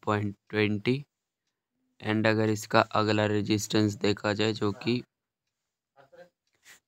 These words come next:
एट हंड्रेड, एट हंड्रेड सेवेंटीन पॉइंट सेवेंटी फ़ाइव इसका रेजिस्टेंस है,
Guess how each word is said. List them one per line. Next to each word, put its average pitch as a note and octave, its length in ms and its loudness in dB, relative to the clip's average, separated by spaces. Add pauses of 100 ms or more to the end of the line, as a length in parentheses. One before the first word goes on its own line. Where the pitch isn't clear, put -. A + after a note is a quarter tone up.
(120)
एट A2+ 300 -4
हंड्रेड, G#2+ 420 2 (1400)
एट B2+ 240 2
हंड्रेड A#2+ 420 6
सेवेंटीन A2 680 6
पॉइंट A2 320 6
सेवेंटी G#2+ 520 4
फ़ाइव A2 280 6
इसका G#2+ 280 2
रेजिस्टेंस G#2+ 760 0
है, B2 120 -2